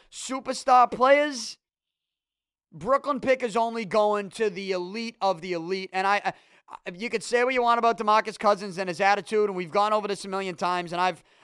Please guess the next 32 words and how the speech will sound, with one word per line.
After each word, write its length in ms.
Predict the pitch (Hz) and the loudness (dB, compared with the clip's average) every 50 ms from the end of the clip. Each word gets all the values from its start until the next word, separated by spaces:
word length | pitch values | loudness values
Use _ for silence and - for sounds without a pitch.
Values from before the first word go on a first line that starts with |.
| - | -4
I've 160 | - 180 170 - | -4 -4 -4 -2
told 260 | - 214 226 233 190 | -4 -2 -2 0 0
you 80 | 226 | -2
why 340 | 208 185 190 196 202 202 196 | 0 2 2 4 6 6 6
I 40 | 196 | 4
want 260 | 196 190 196 190 - | 4 2 0 0 -2
DeMarcus 420 | 202 180 180 180 180 - 190 - - | -2 -2 0 0 0 -2 -6 -10 -4
Cousins 380 | 196 180 180 160 185 175 156 | -2 -2 -2 -2 -6 -10 -8
in 100 | 175 165 | -8 -8
a 40 | 160 | -8
Celtics 420 | - - 190 185 - 180 156 - | -4 -2 -2 -2 -2 -4 -10 -10
uniform 440 | 180 175 170 156 - 175 170 170 170 | -8 -8 -8 -6 -4 -2 -2 -2 -4
a 40 | 165 | -4
million 320 | 160 165 180 185 180 165 | -6 -6 -4 -4 -6 -6
times, 500 | - 170 151 151 147 143 151 - - - - _ _ _ _ _ _ _ | -4 -2 -2 -2 -2 -4 -8 -14 -18 -20 -20 _ _ _ _ _ _ _
because 380 | - 175 180 202 185 170 139 151 | -10 -4 -2 -2 -2 -2 -4 -8
when 180 | 175 185 185 180 | -4 -2 -2 -2
I 120 | 175 170 | -2 -4
see 280 | - - 220 226 220 208 | -4 -8 -10 -8 -4 -2
his 200 | 208 190 160 - | -4 -4 -4 -4
anger 400 | - 180 190 190 185 175 190 180 175 | -4 -2 -2 -2 -2 0 0 0 0
or 340 | - 165 160 156 147 135 - _ _ _ _ _ - | 0 0 -2 0 -2 -2 -4 _ _ _ _ _ -8
his, 380 | 180 185 180 175 147 131 - - | -6 -6 -4 -4 -6 -8 -12 -14
his 160 | 170 156 - | -14 -14 -14
passion 720 | - - - 190 196 202 196 - - 202 190 180 170 160 - _ _ _ _ _ _ - | -12 -6 -2 0 0 0 0 -2 -4 -8 -8 -8 -10 -14 -16 _ _ _ _ _ _ -6
and, 300 | 180 180 180 175 175 165 | -4 -2 -2 -2 -2 0
um, 640 | 170 170 170 165 160 156 151 147 143 135 127 117 104 _ _ _ _ _ _ _ _ _ _ _ | 0 2 2 2 0 0 -2 -4 -6 -12 -16 -18 -20 _ _ _ _ _ _ _ _ _ _ _
you 100 | 156 165 | -12 -8
know, 140 | 165 156 139 | -8 -8 -8
people 320 | - 196 202 180 180 175 | -8 -10 -14 -12 -12 -12
say 320 | - - 208 202 196 175 | -8 -4 -4 -2 -2 -2
his 180 | 160 175 151 - | -4 -6 -10 -10